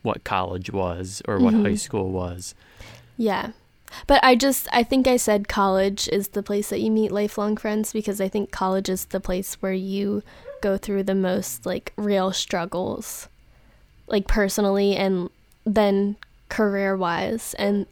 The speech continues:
Speaker 2: if you have a friend that sticks with you through all of that, then they're probably a lifelong friend.
Speaker 1: I think you do the most, and th-, I think this is what you're saying, you do the most personal growth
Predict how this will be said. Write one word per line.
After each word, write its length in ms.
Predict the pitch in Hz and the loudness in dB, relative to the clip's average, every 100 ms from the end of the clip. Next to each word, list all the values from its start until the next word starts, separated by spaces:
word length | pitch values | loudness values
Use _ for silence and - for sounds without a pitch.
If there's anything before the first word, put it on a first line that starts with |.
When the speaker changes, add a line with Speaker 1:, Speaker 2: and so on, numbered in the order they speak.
| - | -2
Speaker 2:
if 160 | 214 | 2
you 60 | 214 | 2
have 120 | 202 | 2
a 80 | 202 | 0
friend 280 | - 196 190 | 0 2 2
that 160 | 180 | 0
sticks 380 | - - 185 - | -2 -2 -2 0
with 180 | 202 - | -2 2
you 160 | 220 214 | 2 2
through 220 | 196 180 | 0 0
all 220 | 180 196 | 0 0
of 60 | 214 | 2
that, 400 | 233 247 240 - | 2 2 -2 -2
then 320 | 190 185 202 - - - - | 0 2 -2 -8 -18 -20 0
they're 120 | 202 | 0
probably 480 | 190 190 190 190 190 | 2 2 0 0 0
a 60 | 190 | 0
lifelong 520 | 185 190 - 196 208 | -2 -4 -4 -4 -4
friend. 460 | - - - 214 - - - - - - - - - - | -4 -6 -4 -6 -10 -16 -20 -20 -20 -20 -20 -20 -20 -4
Speaker 1:
I 80 | 151 | -2
think 240 | 190 180 | 0 -2
you 100 | 156 | -4
do 600 | 120 131 127 123 113 104 - | 0 2 2 2 0 -4 -4
the 100 | 117 | 0
most, 600 | 110 104 - - - - - - - _ | 0 0 -4 -10 -14 -20 -20 -20 -20 _
and 120 | 131 | 0
th-, 160 | 127 139 | 0 0
I 40 | |
think 160 | 131 143 | -2 -2
this 100 | 135 | -4
is 100 | 117 | -2
what 200 | 113 95 | -4 -4
you're 100 | 113 | -8
saying, 340 | - 104 104 104 | -4 -2 0 0
you 100 | 113 | 0
do 160 | 123 | 0
the 120 | 117 | 0
most 280 | 113 104 - | 0 -2 -6
personal 500 | - 110 101 113 101 | -4 -4 -2 -4 -4
growth 600 | 90 101 95 92 90 - | -4 -2 -2 -2 -6 -6